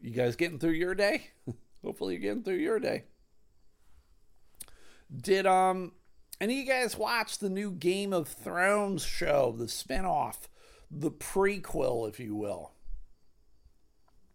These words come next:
It, uh, is playing on H B O Max. I don't wanna mean to brag or anything, but I have H B O Max.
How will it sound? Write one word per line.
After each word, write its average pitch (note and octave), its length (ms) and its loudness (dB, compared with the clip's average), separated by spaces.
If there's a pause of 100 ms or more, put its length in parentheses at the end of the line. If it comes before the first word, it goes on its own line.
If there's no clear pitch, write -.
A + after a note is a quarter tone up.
(120)
It, - 220 -10
uh, G#2 320 -6 (500)
is - 100 -16
playing C3+ 320 -4
on B2+ 180 -4
H B2 260 -8
B A#2 140 0
O G2+ 100 -2
Max. D#3 580 -4
I F#2+ 140 -6
don't G2+ 120 -6
wanna F#2 260 -10 (220)
mean F#2 260 -12
to D#2 40 -18
brag C#3 720 2
or D3+ 100 -2
anything, D3 360 -2
but G2+ 120 -6
I G2+ 180 -4
have F#2+ 180 -8 (640)
H B2+ 300 -4
B A2 160 0
O F#2+ 160 2
Max. C#3+ 760 0